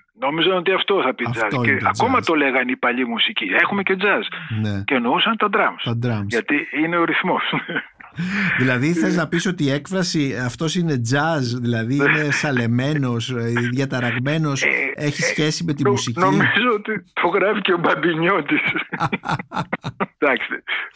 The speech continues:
Speaker 1: δεν πειράζει. Αυτά πολλά
Speaker 2: Ναι.
Speaker 1: πράγματα έχουν επικρατήσει, έτσι, δεν πειράζει.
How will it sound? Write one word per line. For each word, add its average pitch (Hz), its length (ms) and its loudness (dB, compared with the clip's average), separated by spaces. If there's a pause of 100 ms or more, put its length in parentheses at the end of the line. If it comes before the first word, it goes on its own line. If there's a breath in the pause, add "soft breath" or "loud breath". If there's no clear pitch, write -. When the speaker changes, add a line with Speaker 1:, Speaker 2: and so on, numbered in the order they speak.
(100)
Speaker 1:
δεν 135 160 0
πειράζει. 107 380 -2
Αυτά 196 240 2 (480)
πολλά 120 200 4
Speaker 2:
Ναι. 107 60 2
Speaker 1:
πράγματα 104 420 0 (260)
έχουν 104 260 -4
επικρατήσει, 170 840 -4
έτσι, 190 180 -4
δεν 226 120 -2
πειράζει. 196 280 -2